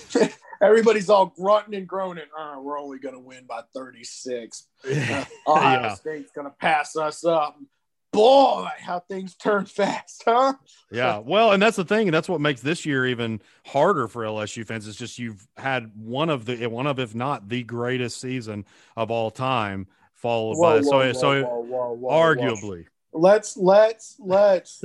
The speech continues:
Speaker 1: <laughs> let's not get confused here. That makes it easier,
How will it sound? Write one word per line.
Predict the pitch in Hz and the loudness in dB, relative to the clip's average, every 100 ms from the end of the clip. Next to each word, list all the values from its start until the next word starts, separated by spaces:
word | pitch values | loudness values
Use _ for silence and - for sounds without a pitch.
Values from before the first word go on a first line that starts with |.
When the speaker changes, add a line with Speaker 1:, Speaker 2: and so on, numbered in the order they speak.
| - | -16
Speaker 1:
<laughs> | - | -4
let's | 180 196 - | -2 -2 -6
not | 190 196 185 170 156 - 156 | -6 -2 2 2 2 -2 -10
get | 151 139 | -10 -10
confused | 123 - 156 143 135 127 | -20 -14 -6 -4 -4 -8
here. | 98 - _ _ _ | -10 -12 _ _ _
That | 151 165 208 294 359 | 0 4 6 6 4
makes | 370 339 277 - | 2 -2 -4 -2
it | 220 - _ | -2 -2 _
easier, | 170 202 233 156 113 _ | -8 -6 -6 -8 -16 _